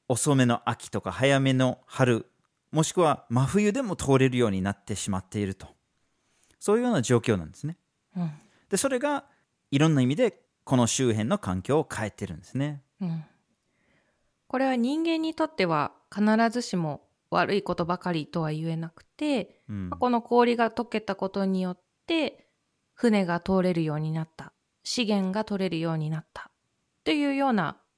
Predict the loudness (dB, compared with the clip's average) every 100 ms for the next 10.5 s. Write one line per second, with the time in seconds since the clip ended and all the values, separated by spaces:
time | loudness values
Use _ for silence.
0 | _ _ _ _ _ 0 0 0 -2 -2
1 | -4 -2 0 0 0 -2 -4 -4 -2 -2
2 | -4 -6 -6 -4 -4 -4 -10 -14 -16 -20
3 | _ _ _ _ _ -12 -12 -12 -20 _
4 | -2 0 0 2 2 0 0 4 4 4
5 | 0 0 2 2 2 0 0 -4 -2 0
6 | 0 -4 _ _ _ _ 2 2 2 -2
7 | -2 -2 -4 -4 _ 0 2 2 0 -2
8 | 0 0 -2 _ _ _ 0 2 2 -2
9 | -4 -4 -4 -4 -6 -4 -2 -2 -4 -4
10 | -2 0 -2 -4